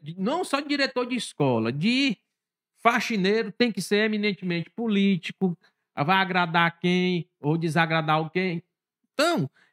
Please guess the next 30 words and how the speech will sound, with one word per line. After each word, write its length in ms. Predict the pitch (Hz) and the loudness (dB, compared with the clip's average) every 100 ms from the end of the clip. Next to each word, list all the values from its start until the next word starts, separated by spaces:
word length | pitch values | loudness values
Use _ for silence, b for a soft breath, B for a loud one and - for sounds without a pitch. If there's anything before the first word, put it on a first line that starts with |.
| _ | _
essa 460 | - 233 320 330 262 | -2 2 2 0 0
é 60 | 240 | 0
a 60 | |
grande 300 | 202 233 277 | 0 -2 -4
diferença 640 | 277 - 294 269 220 185 175 | -4 -2 0 2 2 2 -2
que 360 | - 208 214 | 0 0 2
o, 800 | 151 - 123 120 110 104 104 - - _ _ | 0 0 -2 0 0 -2 -6 -10 -18 _ _
quando 180 | 147 180 | 0 2
a 80 | 147 | 2
gente 480 | 139 143 - 104 - _ _ _ _ | 0 -2 -2 -4 -6 _ _ _ _
fala 280 | - 135 131 | 0 2 2
do 100 | 127 | 0
P 220 | - 131 | 0 0
D 140 | 120 107 | 0 0
T, 300 | - 180 165 | 2 2 2
desse 240 | 139 - | -2 -6
projeto, 480 | - 147 120 151 - | -4 -2 0 -2 0
desse 240 | 156 - | -2 -2
grupo 420 | 135 160 262 220 - | 0 2 2 0 -2
que 160 | 185 | -2
me 140 | 170 185 | 0 0
encantou, 760 | 170 175 156 - 160 151 113 - _ _ _ _ _ | 0 0 0 0 2 4 2 -4 _ _ _ _ _
é, 580 | - 117 117 117 113 92 - | -4 0 0 0 -2 -4 -8
realmente 540 | - 156 147 147 139 135 | 0 0 2 -2 -2 -4
a 60 | |
entrar 240 | 127 - 131 | -4 -2 -2
na 100 | 127 | -2
política, 440 | - 135 214 - | 0 0 0 -2
embora 540 | 170 151 226 226 139 - | -2 0 0 0 -2 -2
eu 180 | 139 | -4